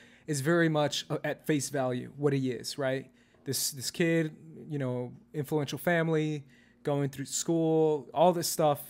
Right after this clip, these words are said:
you know, r-, you know, the, the te-, the, the themes of being a pacifist, the themes of being, um, X-Men comes, the, the Charles Xavier and Magneto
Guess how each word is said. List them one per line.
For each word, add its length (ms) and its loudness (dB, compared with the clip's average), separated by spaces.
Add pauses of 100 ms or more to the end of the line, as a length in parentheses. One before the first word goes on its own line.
you 100 -4
know, 280 -4 (420)
r-, 160 -12
you 100 -6
know, 280 -6 (340)
the, 120 -6 (200)
the 120 -4 (120)
te-, 320 -6
the, 320 -2
the 100 -2
themes 480 0
of 140 -2
being 220 -4
a 40 -6
pacifist, 720 -2
the 60 -8
themes 500 -4
of 140 -6
being, 340 -2 (720)
um, 420 -4
X-Men 380 -2
comes, 520 -6
the, 260 -2
the 120 -6
Charles 340 4
Xavier 520 0
and 420 -2 (380)
Magneto 760 2